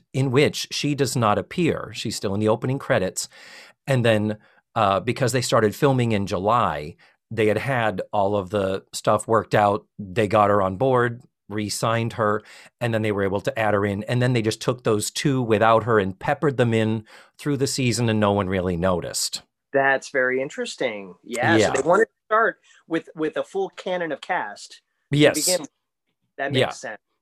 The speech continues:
Speaker 1: And they
Speaker 2: That's
Speaker 1: were
Speaker 2: smart.
Speaker 1: smart to wait. Hopefully it was because
Speaker 2: Yeah.
Speaker 1: they figured they'd worked it out. It wasn't gonna have to be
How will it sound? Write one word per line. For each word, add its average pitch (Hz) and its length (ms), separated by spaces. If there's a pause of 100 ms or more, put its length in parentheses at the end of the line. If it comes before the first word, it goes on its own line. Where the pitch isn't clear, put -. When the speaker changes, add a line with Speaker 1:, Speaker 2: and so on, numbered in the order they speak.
(120)
Speaker 1:
And 131 140
they 123 40
Speaker 2:
That's 120 60
Speaker 1:
were 123 60
Speaker 2:
smart. 147 300
Speaker 1:
smart - 80
to 160 120
wait. 127 460
Hopefully 123 480
it 127 80
was 110 140
because 110 320
Speaker 2:
Yeah. - 20
Speaker 1:
they 101 140
figured 107 340
they'd 98 260 (320)
worked 113 240
it 110 60
out. 107 220
It 104 80
wasn't 104 300
gonna 98 80
have 101 160
to 113 60
be 101 280